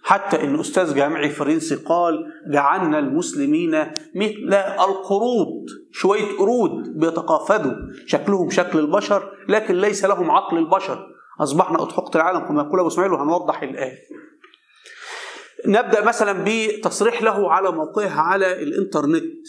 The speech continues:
يقول عمرو خالد في إيه؟ حكمة اليوم، حكمة بقى، بيقول حكم. إيه هي؟ "أن تشق طريقك بابتسامتك خير لك من أن تشقه بسيفك".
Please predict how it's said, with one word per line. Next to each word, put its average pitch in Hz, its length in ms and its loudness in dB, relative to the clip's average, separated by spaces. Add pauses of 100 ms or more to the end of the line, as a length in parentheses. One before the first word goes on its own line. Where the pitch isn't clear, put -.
(300)
يقول 226 300 2
عمرو 196 280 2
خالد 190 260 0
في - 120 -4
إيه؟ 180 260 0
حكمة 262 400 0
اليوم، 160 440 2
حكمة 160 340 -2
بقى، 180 140 2
بيقول 175 200 0
حكم. 202 280 -2 (840)
إيه 247 120 4
هي؟ 175 420 0 (360)
"أن 139 180 -2
تشق 226 460 2 (320)
طريقك 156 760 0 (580)
بابتسامتك 180 1700 0 (800)
خير 220 500 2
لك 208 300 0
من 160 260 2
أن 156 160 -2
تشقه - 520 0 (560)
بسيفك". 180 880 0